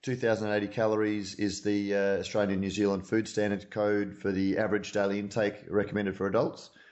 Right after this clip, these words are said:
And, uh, then you make the nice point that, uh, three point five percent, uh, medium strength, full in flavour. Um, the majority of calories come from alcohol content, so replacing full strength beer with mid to low strength beers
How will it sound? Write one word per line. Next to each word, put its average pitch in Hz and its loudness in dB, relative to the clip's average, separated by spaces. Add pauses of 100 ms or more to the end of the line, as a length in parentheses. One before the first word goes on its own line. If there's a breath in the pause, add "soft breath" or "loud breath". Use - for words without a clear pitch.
(260 loud breath)
And, 110 0
uh, 110 6
then 110 0
you 110 -2
make 110 0
the 107 -4
nice 104 0
point 110 -2
that, - 2
uh, 104 2
three 113 -2
point 110 -2
five 110 0
percent, 107 -2
uh, 101 2 (160)
medium 101 0
strength, 110 -2
full 107 0
in 104 0
flavour. 107 0 (460 loud breath)
Um, 104 0
the 104 -2
majority 110 2
of 107 -4
calories 107 0 (140)
come 101 -2
from 104 2
alcohol 110 0
content, 101 0
so 107 -2
replacing 107 0
full 107 -2
strength 104 -4
beer 101 4
with 98 0
mid 107 0 (400 loud breath)
to 101 -8
low 110 2
strength 107 -4
beers 104 0